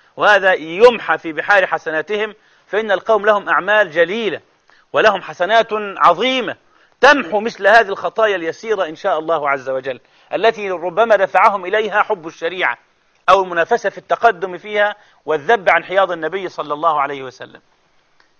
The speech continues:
وحتى ابن عباس يقول، يعني يقول: "خذوا علم العلماء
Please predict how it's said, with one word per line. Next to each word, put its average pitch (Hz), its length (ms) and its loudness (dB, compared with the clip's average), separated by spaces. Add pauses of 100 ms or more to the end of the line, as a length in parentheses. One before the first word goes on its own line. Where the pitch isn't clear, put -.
(240)
وحتى 190 280 -2
ابن 156 140 -6
عباس 156 400 -2
يقول، 185 520 -8 (100)
يعني 139 220 -8
يقول: 175 280 -10
"خذوا 180 300 -4
علم 196 200 -2
العلماء 135 480 -6